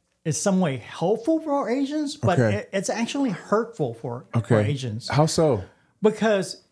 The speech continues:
Speaker 1: it tells us that we can only be one thing, one
Speaker 2: Mm.
Speaker 1: way. And then when we experience things counter to that, we're like, "What do we do with it?"
Speaker 2: Gotcha.
Speaker 1: Right? How, how do we, uh,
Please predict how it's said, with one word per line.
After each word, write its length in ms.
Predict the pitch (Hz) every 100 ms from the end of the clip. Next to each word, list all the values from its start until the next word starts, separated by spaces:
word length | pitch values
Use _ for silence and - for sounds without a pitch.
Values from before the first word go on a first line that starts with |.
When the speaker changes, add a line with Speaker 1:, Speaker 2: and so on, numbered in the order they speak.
| _ _ _ _
Speaker 1:
it 200 | 180 196
tells 340 | - 269 320 -
us 180 | 196 -
that 220 | 170 143
we 160 | 139 180
can 160 | 196
only 240 | 170 175 175
be 260 | 127 165
one 340 | 123 120 127 127
thing, 400 | 117 127 107 127
one 220 | 143 117
Speaker 2:
Mm. 40 | 110
Speaker 1:
way. 360 | 101 92 87 -
And 220 | 156 139
then 280 | 185 170 160
when 220 | 165 156
we 160 | 156 135
experience 840 | 151 139 - - 190 220 196 - - - _ _ _ _ _ _ _ _ _ _ - _ 165
things 300 | 190 196 170 -
counter 440 | - - 226 311
to 240 | - 160 147
that, 400 | 120 113 127 175
we're 120 | 165
like, 200 | 170 156
"What 240 | 127 123 127
do 80 | 139
we 140 | 170
do 240 | 196 311 262
with 180 | 151
it?" 220 | 110 92 -
Speaker 2:
Gotcha. 400 | 101 120 170 190
Speaker 1:
Right? 80 | 170
How, 360 | 87 185 180 -
how 280 | 156 - 185
do 200 | 185 196
we, 280 | 202 185 - _ _ _ _ _
uh, 440 | 165 156 147 143